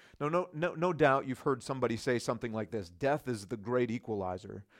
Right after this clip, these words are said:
Or maybe you've heard it this way, "In that we all die,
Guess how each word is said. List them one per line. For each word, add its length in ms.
Or 100
maybe 240
you've 160
heard 160
it 100
this 180
way, 300
"In 220
that 160
we 160
all 240
die, 580